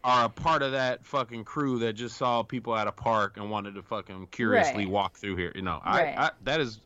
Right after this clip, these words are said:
Speaker 1: super understandable.
Speaker 2: And that being said, the, the parts that were blackety black felt great. You know, hearing the drums, there was, at the time, there was a performance going on with, uh, African drummers, and at one point in particular, and dancers,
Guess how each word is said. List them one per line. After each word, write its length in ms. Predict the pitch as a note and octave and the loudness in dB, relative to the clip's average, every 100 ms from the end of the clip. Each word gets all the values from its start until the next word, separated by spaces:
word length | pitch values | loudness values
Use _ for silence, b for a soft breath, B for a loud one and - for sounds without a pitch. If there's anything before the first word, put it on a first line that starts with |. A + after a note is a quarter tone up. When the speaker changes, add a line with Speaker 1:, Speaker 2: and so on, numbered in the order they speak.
| - | -20
Speaker 1:
super 600 | - - - C#3 B2 A#2 | -18 -14 0 0 4 2
understandable. 460 | G#2 F#2+ - E2+ - | 2 -2 -8 -12 -2
Speaker 2:
And 160 | C4 C#4+ | 2 6
that 120 | E4 | 4
being 220 | E4+ D4 | 4 4
said, 540 | B3+ - C4 B3+ G3+ - | 4 4 4 4 2 0
the, 220 | G#3+ G3 - | 2 2 -2
the 100 | G#3 | -2
parts 460 | G#3 - B3+ C4 - | -2 4 4 4 2
that 220 | A3+ G#3+ | 4 4
were 120 | G3+ | 2
blackety 520 | F#3 G3 G#3 G#3 F#3 | 0 2 2 0 -8
black 420 | E3 G3+ C4+ B3 - | -4 2 4 4 0
felt 420 | - G3 D#3+ - | 0 2 2 0
great. 280 | F3+ F#3+ - _ | 2 2 0 _
You 160 | - G#3+ | -2 0
know, 260 | D#3 D3+ D#3+ - _ | 2 -2 -8 -18 _
hearing 420 | F#3+ A3+ A#3 A3+ | 2 4 6 4
the 100 | G#3 | 0
drums, 480 | F#3 G3 G3+ G#3 G3 | 0 2 4 2 0
there 140 | F#3+ F#3 | 0 0
was, 180 | F#3 | 0
at 140 | F3 F3+ | 0 0
the 100 | F3 | -2
time, 480 | - F#3+ F#3 F#3 E3+ | -2 0 0 0 0
there 140 | F3+ | 0
was 100 | F3 | 0
a 40 | E3 | -4
performance 500 | E3 - F#3+ F#3 - | -10 -4 -2 -2 -4
going 300 | F3+ F3 E3+ | -4 -2 0
on 260 | E3+ E3+ | 2 2
with, 220 | D#3+ D#3+ | 0 0
uh, 160 | D#3+ D#3 | 0 -2
African 440 | B2+ F3 D#3+ D#3+ D3 | -2 -4 -6 -10 -4
drummers, 540 | F#3+ G3 F#3+ F#3 F3+ - _ _ | -2 0 0 -2 -4 -10 _ _
and 480 | - G3 F#3 F3 E3+ | 0 4 4 2 4
at 220 | F#3+ F3+ | 4 6
one 220 | F#3+ C4 | 6 8
point 200 | C4 A3 | 8 4
in 80 | C#3 | 2
particular, 840 | F3+ - - C4 - G3 E3 D#3+ D#3 | -2 -6 6 6 6 4 6 6 6
and 240 | G3 F#3+ | 6 8
dancers, 480 | F#3 F3 D3+ G#2+ - | 6 4 4 -8 -10